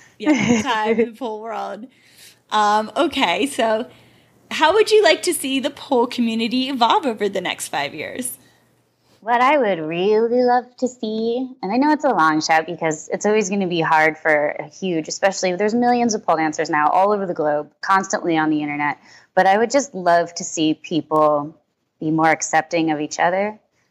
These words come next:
Speaker 2: And, you know, my thoughts are there's so many arguments about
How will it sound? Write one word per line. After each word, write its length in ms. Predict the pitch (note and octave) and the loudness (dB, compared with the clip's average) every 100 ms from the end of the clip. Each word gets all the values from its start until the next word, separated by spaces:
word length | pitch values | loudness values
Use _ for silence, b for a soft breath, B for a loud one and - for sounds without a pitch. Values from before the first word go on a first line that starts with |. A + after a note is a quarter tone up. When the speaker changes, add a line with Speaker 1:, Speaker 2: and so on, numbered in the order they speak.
| _ - | _ -2
Speaker 2:
And, 340 | D#3 C#3+ C3+ - b b b b | 0 2 0 -6 b b b b
you 80 | F3+ | -4
know, 200 | F3+ F3 | 0 0
my 240 | G#3 B3 | 2 0
thoughts 380 | B3+ G3 F3+ - - | 0 0 0 -2 -2
are 400 | F#3 E3+ E3+ F3+ _ _ _ _ _ _ _ _ - | 0 2 0 -6 _ _ _ _ _ _ _ _ -4
there's 220 | G3 F#3 | -2 0
so 100 | C4+ | 0
many 220 | C4 A3+ | 0 0
arguments 440 | - F3+ F3+ E3+ E3 | 0 0 2 -2 0
about 320 | D3+ C#3+ - | 0 0 -2